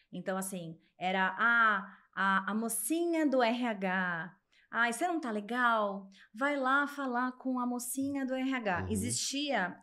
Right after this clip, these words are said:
Speaker 1: todo um, uma, um, um, quase que um arquétipo <laughs> criado
Speaker 2: Sim.
Speaker 1: de o, a fa-, a empresa é uma família,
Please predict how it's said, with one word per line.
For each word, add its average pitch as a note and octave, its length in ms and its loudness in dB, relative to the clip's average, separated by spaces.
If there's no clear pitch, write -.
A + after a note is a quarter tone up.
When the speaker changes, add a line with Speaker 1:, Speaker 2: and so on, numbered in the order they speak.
Speaker 1:
todo C#4+ 340 -2
um, A3 320 -8
uma, G3 480 0
um, F#3+ 240 -8
um, F#3 480 -6
quase B3+ 280 -2
que D4+ 120 -6
um A#3+ 120 -2
arquétipo A3 760 0
<laughs> G3+ 40 -14
criado G#3+ 640 4
Speaker 2:
Sim. F2+ 340 -6
Speaker 1:
de G#3 720 0
o, A3 220 -4
a G3+ 140 0
fa-, G#3+ 200 -6
a F#3+ 200 2
empresa G3 340 2
é - 20 0
uma F3+ 120 -2
família, A3 760 -2